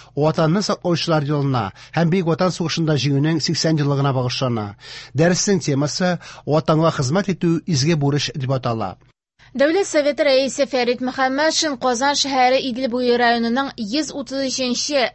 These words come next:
Speaker 2: гаилә күппрофильле лицейында парламент дәресендә кунакта булды.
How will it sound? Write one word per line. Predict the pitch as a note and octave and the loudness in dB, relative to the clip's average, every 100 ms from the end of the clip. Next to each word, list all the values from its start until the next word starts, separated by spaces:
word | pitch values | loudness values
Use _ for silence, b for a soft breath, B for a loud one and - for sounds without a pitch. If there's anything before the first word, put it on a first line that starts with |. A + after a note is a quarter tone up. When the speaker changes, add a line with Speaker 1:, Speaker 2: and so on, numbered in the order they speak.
| - | -4
Speaker 2:
гаилә | A#3+ C#4 C#4 D4+ A#3+ - - | 0 0 2 2 2 0 -8
күппрофильле | B3+ - B3 A#3+ A#3+ A#3+ A3+ A3+ | -10 -4 0 0 0 -4 -2 0
лицейында | A3+ - B3 A#3 A#3 C#4+ D#4 | -2 0 0 0 2 2 2
парламент | C4 A#3+ A3+ A3+ B3+ A#3 | 2 2 2 0 0 0
дәресендә | G#3+ G#3 A3+ G#3+ G#3+ | 0 -2 -2 -2 -2
кунакта | A3+ A3 - B3 | -2 -2 -2 -2
булды. | A#3+ A#3 G#3 | 0 0 0